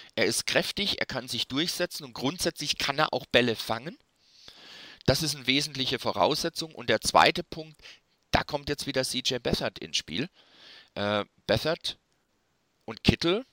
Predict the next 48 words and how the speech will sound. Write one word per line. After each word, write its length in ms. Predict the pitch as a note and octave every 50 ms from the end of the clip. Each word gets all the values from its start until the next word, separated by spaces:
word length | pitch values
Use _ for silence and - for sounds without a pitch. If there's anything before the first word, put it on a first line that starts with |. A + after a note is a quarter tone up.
| _ _ _ _ _ _ _
bekanntlich 800 | - G3+ - - - - A2 G#2+ - - D3+ G3 - - - - -
waren 260 | - G2 G2+ G2+ G2+ -
beide 340 | - D#2 D#2+ G2+ - C3+ -
am 100 | B2+ A2+
selben 340 | - A2 A#2 A#2+ A2 A2
College. 480 | - - - C3+ A#2+ - - - - - - -
Die 60 | -
kennen 400 | - - - C#3+ D#3 E3 D3+ A#2+
sich 240 | - - - - -
schon, 240 | - - A#1 C#2+ -
die 80 | -
kennen 240 | - - A2+ A#2+ C3
sich 240 | A#2+ B2 A#2 - -
in- 120 | B2 B2
und 220 | C3 C3+ B2+ - -
auswendig. 680 | G2+ G#2+ A#2+ - - - D#2+ E2+ C2 - - - - - - - - - - - - - -
Das 160 | G2 G2 -
heißt, 260 | A#2 C3+ D#3 - -
die 200 | B2 A#2 A2 A2
wissen 260 | C3+ D3 - - F#3
schon, 420 | - - - C#3 C3+ D3+ E3+ F3 E3 -
was 220 | B2+ C3+ - -
der 160 | - D#3 -
andere 420 | - A#2+ B2+ C#3 C3+ C3 B2 B2+ A#2
macht 320 | A2 A#2 C3+ - - -
und 160 | B2 B2 A2
wie 120 | G#2+ A#2+ C3
der 180 | - B2 A#2
denkt 420 | A2+ - - F#2 C3+ E3+ - - -
und 220 | B2+ C3 C#3 -
auch 160 | - C3 - -
in 180 | - C3 C#3+ C#3
dem 200 | D3 C#3 C3 B2+
System. 500 | - - A#2+ - - - D3 C#3 A#2 G2+
Und 100 | F2+ F#2
ich 100 | - -
bin 100 | - A2+
mir 140 | G#2+ G#2+ G#2
sicher, 240 | A2+ A#2+ C3+ C#3+
dass 160 | B2 B2 A#2+ -
sie 100 | A#2+ E2
auch 140 | A2+ A2+
so 260 | - - C3 C#3 B2+ - - - - - - - - - -
relativ 440 | - G#2+ A2+ A2+ - - - - -
häufig 360 | G#2 A2+ C#3 - A#2 - -
miteinander 460 | G2 F#2 - F2 F2 F2+ F#2 F2 E2
reden 300 | - D#2+ E2 F2+ F#2 F2
werden. 260 | - E2+ F2 G2+ -